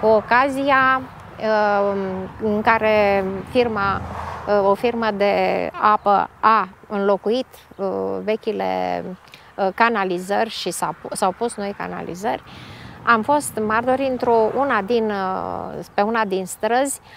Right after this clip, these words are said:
a dovezilor arheologice descoperite la Calatis. Mă refer la cele de epocă neolitică. Se pare că arealul de răspândire a acestei culturi este destul de mare, mă refer pe teritoriul Mangaliei.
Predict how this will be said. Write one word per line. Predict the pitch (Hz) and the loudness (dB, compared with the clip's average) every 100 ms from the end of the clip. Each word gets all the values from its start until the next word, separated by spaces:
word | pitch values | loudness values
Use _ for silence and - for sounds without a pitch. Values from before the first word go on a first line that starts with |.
| - | -18
a | - 233 269 | 2 4 4
dovezilor | 240 196 196 220 220 220 214 - | 0 -2 0 -2 0 2 0 0
arheologice | 208 196 190 190 196 208 202 | -6 -2 -4 -2 -4 -6 -6
descoperite | 196 185 - 190 185 190 202 196 190 196 - 190 | -4 -6 -4 -6 -4 -4 -2 -4 -4 -8 -10 -8
la | 185 170 | -6 -6
Calatis. | 175 180 220 240 202 | -6 -6 -2 -2 -2
Mă | 208 | -2
refer | 202 196 233 | -2 -2 -2
la | 202 | -2
cele | 180 214 208 196 196 | -4 -4 -2 -2 -4
de | - 190 180 | -8 -4 -2
epocă | 185 - 185 180 | -2 -2 -2 -2
neolitică. | 175 175 165 202 - - - _ _ | -4 -4 -4 -6 -6 -10 -10 _ _
Se | - 196 | -8 -4
pare | - 302 320 | 0 2 2
că | - 480 | 0 -2
arealul | 453 214 202 202 262 254 214 190 | 0 0 2 2 2 2 0 0
de | 190 | 0
răspândire | 196 185 - 180 185 254 185 - | 0 -4 -8 -6 -2 0 -2 -4
a | 190 165 | -6 -6
acestei | 170 214 - 185 | -6 -8 -6 -8
culturi | - 180 - 190 226 _ _ _ _ | -6 -10 -4 -6 -6 _ _ _ _
este | - 196 214 - 214 | -2 -2 -2 -2 0
destul | 190 180 - 233 | 0 -4 -6 -4
de | 208 | -2
mare, | 185 190 202 190 | -2 -2 -2 -4
mă | - 190 185 | -6 -6 -4
refer | 180 170 226 254 | -4 -2 -4 -2
pe | 202 | -6
teritoriul | 185 180 185 196 196 185 185 | -4 -6 -4 -4 -2 -4 -6
Mangaliei. | 190 175 170 185 175 170 - | -6 -4 4 4 4 -2 -6